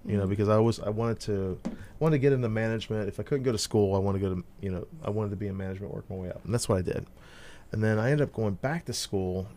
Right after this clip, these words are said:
Speaker 1: Um, uh, it was probably, like, twenty-two, twenty-three, something like that. And, uh, I think I was, like, twenty-three,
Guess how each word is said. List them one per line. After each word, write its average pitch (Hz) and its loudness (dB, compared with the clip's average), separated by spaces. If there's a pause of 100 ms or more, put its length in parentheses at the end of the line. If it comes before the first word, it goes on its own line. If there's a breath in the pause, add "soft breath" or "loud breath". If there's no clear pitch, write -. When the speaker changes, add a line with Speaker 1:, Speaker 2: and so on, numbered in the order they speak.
Speaker 1:
Um, 95 -2 (640)
uh, 131 -2 (200)
it 147 2
was 139 -2
probably, 107 -2
like, - -6
twenty-two, 113 -4
twenty-three, 107 -6
something 104 -8
like 101 -4
that. 101 -4 (640 loud breath)
And, 95 -2
uh, 131 -2
I 131 -2
think - -6
I 113 -6
was, 101 -10
like, - -12
twenty-three, 95 -8